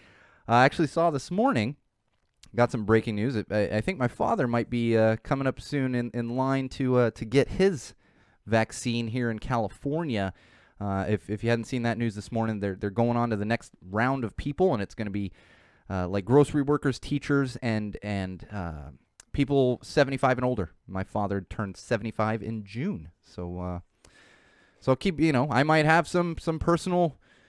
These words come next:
uh, connection and experience, and, and we're gonna, and, and as soon as I can get it, I'm getting the damn vaccine, I'll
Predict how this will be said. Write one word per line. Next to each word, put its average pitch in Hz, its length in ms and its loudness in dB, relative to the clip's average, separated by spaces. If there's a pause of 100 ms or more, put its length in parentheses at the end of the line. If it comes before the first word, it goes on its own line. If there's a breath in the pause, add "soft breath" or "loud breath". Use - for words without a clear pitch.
(240 soft breath)
uh, 127 160 2
connection 165 420 0
and 156 120 0
experience, 196 560 -2
and, 123 200 0
and 117 180 -4
we're 117 140 0
gonna, 110 380 -2
and, 104 260 -2
and 127 160 2
as 113 80 0
soon 156 140 0
as 117 80 2
I 160 100 6
can 156 80 -4
get 127 140 4
it, 143 60 2
I'm 113 180 -2
getting 92 260 -2
the 87 60 -8
damn 87 260 -8
vaccine, 92 480 -6
I'll 104 80 -8